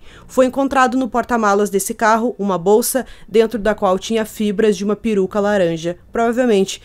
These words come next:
pertencia à peruca que o palhaço usou naquele dia para matar a Marlene. E também tinha fios de cabelo. As suspeitas em cima de Sheila e Michael aumentaram cada vez mais. Os dois foram vistos em um restaurante, viajando juntos,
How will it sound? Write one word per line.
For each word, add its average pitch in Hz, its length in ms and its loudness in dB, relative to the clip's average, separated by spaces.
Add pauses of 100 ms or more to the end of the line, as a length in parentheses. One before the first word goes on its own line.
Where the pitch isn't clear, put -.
(200)
pertencia 196 760 -2
à 185 60 -6
peruca 190 440 -2
que - 100 -8
o - 40 -20
palhaço 170 640 -2 (260)
usou 190 420 0
naquele 208 320 -4
dia 180 420 -4
para 180 180 -4
matar 180 580 -6
a 160 80 -8
Marlene. 151 520 -6 (240)
E 175 80 -8
também 175 440 -2
tinha 185 460 -2
fios 202 480 -6
de 196 80 -8
cabelo. - 480 -8 (140)
As 208 80 -8
suspeitas 302 640 0
em 277 160 2
cima 262 360 0
de 240 100 -4
Sheila 247 480 0
e 262 60 0
Michael 214 540 4 (220)
aumentaram 233 640 2
cada 208 260 2
vez 190 200 2
mais. - 380 -2 (160)
Os 214 120 -4
dois 226 240 2
foram 247 260 2
vistos 226 520 -2
em 220 80 0
um 208 60 2
restaurante, 226 880 2
viajando 180 560 0
juntos, 214 580 2